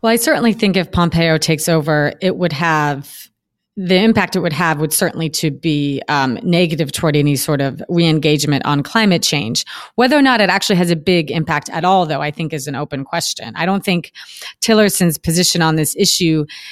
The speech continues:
has had a big impact. I think climate change and the State Department's role in it has really been run out of the White House. I was at the Bonn, um, the, the U N climate talks in Bonn, Germany last year, and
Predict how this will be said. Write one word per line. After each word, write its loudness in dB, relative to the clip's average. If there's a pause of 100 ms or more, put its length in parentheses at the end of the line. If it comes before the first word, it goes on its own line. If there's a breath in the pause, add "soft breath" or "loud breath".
(120 loud breath)
has 0
had 0
a -2
big 0
impact. -2
I -4
think -6
climate 0
change -2 (400 loud breath)
and 2 (180)
the 0
State 0
Department's -2
role 4
in 2
it 0
has 0
really 4
been 0
run 0
out 0
of -10
the -4
White 0
House. -4
I 0
was 0
at 0
the -6
Bonn, 0 (420 loud breath)
um, 0
the, 0
the -6
U 6
N 2
climate -2
talks -2
in -2
Bonn, 0
Germany 2
last -2
year, -2
and 0